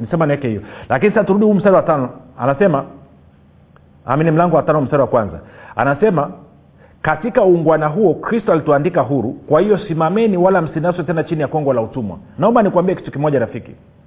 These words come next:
Pamoja na kwamba Yesu Kristo amekupatia uhuru, pamoja na kwamba Yesu Kristo amenipatia uhuru mimi, pamoja na kwamba Bwana Yesu ametupatia uhuru, hatuwezi kufurahia uhuru huo kama hatuna uhuru katika eneo la fedha.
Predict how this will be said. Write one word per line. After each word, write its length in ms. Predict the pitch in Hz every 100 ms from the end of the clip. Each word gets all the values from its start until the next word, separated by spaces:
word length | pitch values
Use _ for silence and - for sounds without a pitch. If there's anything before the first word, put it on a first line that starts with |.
| _ - _ - - _ _ _ - - - _ -
Pamoja 460 | 170 202 240 233
na 120 | 190
kwamba 460 | 175 - 214 220 214
Yesu 420 | 170 185 208 208 -
Kristo 340 | 190 196 202 -
amekupatia 760 | 147 147 147 139 147 147 185
uhuru, 420 | 143 123 143 90 - - - _ - _
pamoja 440 | 151 165 208 208
na 100 | 180
kwamba 280 | 165 202 196
Yesu 320 | 190 196 196
Kristo 280 | 175 185 180
amenipatia 520 | 151 143 139 139 170
uhuru 260 | 139 135 151
mimi, 160 | 131 117
pamoja 320 | 175 247 240
na 80 | 202
kwamba 160 | 226
Bwana 160 | 202 208
Yesu 120 | 208
ametupatia 480 | 180 180 160 156 156
uhuru, 320 | 135 127 92 - - - - -
hatuwezi 880 | - 156 156 175 175 214 247 202 175
kufurahia 680 | - 160 - 151 156 190 190
uhuru 360 | 143 127 143
huo 420 | 147 180 202 135 - -
kama 340 | 180 190 190
hatuna 440 | 139 139 180 175 143
uhuru 480 | 135 117 165 175
katika 300 | - 123 -
eneo 220 | 123 139 135
la 100 | 107
fedha. 280 | 120 92